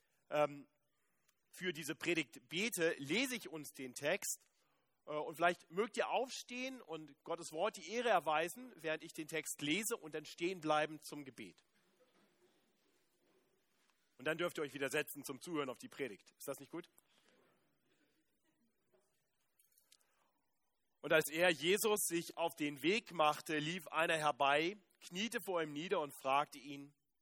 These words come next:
„Guter Meister, was soll ich tun, damit ich das ewige Leben ererbe?“ Aber Jesus sprach zu ihm: „Was nennst du mich gut?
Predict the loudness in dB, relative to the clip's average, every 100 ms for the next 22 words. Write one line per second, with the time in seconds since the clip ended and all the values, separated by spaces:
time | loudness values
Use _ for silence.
0 | _ _ _ _ _ _ _ _ -12 -2
1 | 0 2 0 -2 -8 -14 _ _ _ _
2 | _ _ _ _ 4 6 4 0 -4 -10
3 | -10 -4 -4 -6 -12 -20 _ _ _ _
4 | _ _ 0 0 -2 0 2 2 -2 -2
5 | -2 0 -2 -2 -4 -8 -12 -12 -10 -6
6 | -8 -8 -16 _ _ _ _ _ _ _
7 | _ _ _ _ _ _ _ _ _ -12
8 | -10 -6 -6 -6 -8 -2 2 2 -2 -12
9 | -12 -12 -16 _ _ _ _ _ _ _
10 | _ _ _ _ -10 -4 -2 -2 -6 -10
11 | -14 -10 -8 -8